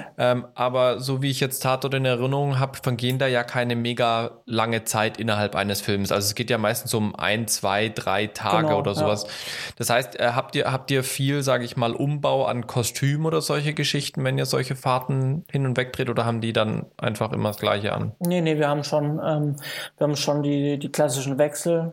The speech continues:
Speaker 2: ähm, der,
Speaker 1: Mhm.
Speaker 2: der Kleidungsstücke, ähm, die dann zur Szene passen. Also das ist schon ganz normal, sag ich mal, da.
Speaker 1: Mhm.
Speaker 2: Ähm, und doch, es sind schon auch einige dann dementsprechend, ja. Ja, ja.
Speaker 1: Ja.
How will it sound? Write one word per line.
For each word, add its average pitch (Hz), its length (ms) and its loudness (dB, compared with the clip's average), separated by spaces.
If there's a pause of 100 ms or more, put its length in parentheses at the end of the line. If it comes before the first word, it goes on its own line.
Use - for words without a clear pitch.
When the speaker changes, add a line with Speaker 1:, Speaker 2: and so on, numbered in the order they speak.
Speaker 2:
ähm, 151 220 0
der, 147 320 2
Speaker 1:
Mhm. 120 360 -2 (180)
Speaker 2:
der 135 360 0
Kleidungsstücke, 165 720 2 (500)
ähm, 147 180 0
die 147 100 2
dann 147 140 2
zur - 100 -6
Szene 196 200 0
passen. 147 180 0
Also 147 160 2
das 151 180 2
ist 151 80 0
schon 151 400 2 (220)
ganz 147 260 0
normal, 143 520 2
sag 139 220 -2
ich 139 120 -8
mal, 139 140 0
da. 156 400 0 (600)
Speaker 1:
Mhm. 135 340 0 (220)
Speaker 2:
Ähm, 135 720 -2 (420)
und 156 260 0
doch, 165 160 2
es 151 120 -4
sind 156 160 0
schon 147 160 0
auch 131 180 2
einige 143 400 0
dann 139 200 0
dementsprechend, 139 640 -2
ja. - 180 -2 (760)
Ja, 151 220 -2
ja. 139 80 4
Speaker 1:
Ja. 127 180 2